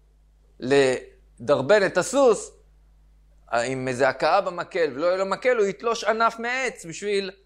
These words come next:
להכות בו, ואז הוא עובר משום מלאכת קוצר. אז הוא עובר על איסור מלאכה מדרבנן, והיה רבי מאיר מהלך אחריו ברגל, כדי ללמוד תורה מפיו.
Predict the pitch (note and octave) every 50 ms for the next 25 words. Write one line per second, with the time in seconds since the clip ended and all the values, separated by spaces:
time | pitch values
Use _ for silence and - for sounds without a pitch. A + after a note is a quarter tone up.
0 | _ _ - D#3+ E3 E3 - A#3 G#3+ - C#3+ - C3+ B2 A2+ - A2 C3 D#3 E3+
1 | D#3 E3+ E3 E3 E3 D#3 F3 A3 G3+ D#3+ C3 - D#3 D3 D3+ D3+ - D#3 - -
2 | D#3+ D3+ - D3 C3+ G#2+ E2+ - _ _ _ _ _ _ _ _ _ _ - -
3 | - - - - _ _ _ _ _ _ _ _ _ _ _ _ _ _ _ _
4 | _ _ _ _ - - C#3 F#3 A3 A#3 C4 C#4 B3+ B3+ A#3+ A3+ G#3+ - - _
5 | _ _ - F3 - - B3+ B3+ A#3+ A3+ G#3 F#3 E3+ - G3+ F#3 F#3+ F#3 F3+ E3
6 | E3 C#3 D3 C#3 - - - - _ _ _ _ _ - _ _ _ _ _ -
7 | - E3 F3+ E3+ E3 D3+ F3+ E3+ D#3 D#3+ F3+ G3+ G3 F3+ E3+ E3+ F#3 G3+ A3+ G#3+
8 | - G3+ - - G3+ F#3+ G#3+ A3 G#3 E3 - - _ _ _ _ _ _ _ _
9 | _ _ _ C#3 D#3+ F#3 A#3 B3+ G#3+ C#3+ C3 A2 F#2 E2 - _ _ _ _ _
10 | _ _ _ _ _ _ _ _ _ _ _ - C3 C3 F#3 G#3 F#3 D#3 C3+ C3+
11 | C#3+ C#3 - E3+ D3 E3 E3 F3 F3+ F3 - G#3 G#3 F#3